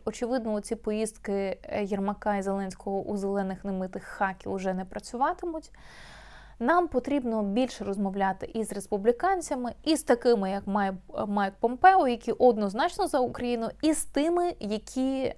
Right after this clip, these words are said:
е, шукають більш-менш якихось компромісів у питанні української війни. Також нам треба побільше бізнес-пропозицій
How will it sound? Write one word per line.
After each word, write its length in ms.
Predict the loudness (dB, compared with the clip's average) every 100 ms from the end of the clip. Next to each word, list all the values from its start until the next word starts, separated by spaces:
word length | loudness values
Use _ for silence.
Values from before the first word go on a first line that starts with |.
| -4
е, 420 | -2 0 -2 -4
шукають 800 | -2 -4 2 2 2 0 -4 -10 -18 -20 -14
більш-менш 640 | -2 0 0 0 0 0 -4
якихось 500 | -6 -2 -2 -2 -4
компромісів 800 | -2 -2 -2 -2 -2 -4 -6 -6
у 80 | -10
питанні 800 | -8 -6 -4 -2 -2 -2 -4 -6 -12 -20 -16 -10
української 640 | -6 -4 -4 -4 -6 -6 -4
війни. 300 | -6 -8 -12 -16 -20 -20 -20 -20 -20 -20 -20 -20 -20 -20 -20 -20 -20 -20 -20 -20 -20 -20 -20 2
Також 600 | 10 10 10 6 6 -2 0
нам 280 | 4 6 4
треба 460 | 4 4 4 -2 -4 -16 -20 -20 -20 -20 -20 -20 -4
побільше 400 | 0 2 2 2
бізнес-пропозицій 1200 | 0 0 0 -4 -6 -6 -4 0 0 -2 -10 -10